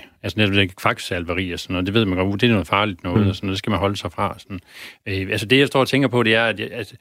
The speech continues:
Speaker 1: igen, jeg forsøger at hjælpe mine patienter så godt,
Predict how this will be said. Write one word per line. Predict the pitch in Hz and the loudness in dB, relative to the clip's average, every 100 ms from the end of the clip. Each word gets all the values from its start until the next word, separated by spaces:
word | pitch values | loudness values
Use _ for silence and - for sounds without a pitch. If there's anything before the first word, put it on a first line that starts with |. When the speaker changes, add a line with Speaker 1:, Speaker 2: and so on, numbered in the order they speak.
| _ _ _ - | _ _ _ -12
Speaker 1:
igen, | 110 120 127 | 0 4 4
jeg | 113 | 2
forsøger | - 113 147 131 92 101 | 0 0 4 4 4 0
at | 113 98 92 - | 2 2 0 -2
hjælpe | 117 120 - | -2 -2 -4
mine | 101 | -6
patienter | - 127 107 | -2 -2 -2
så | - | -6
godt, | 92 107 | -4 -4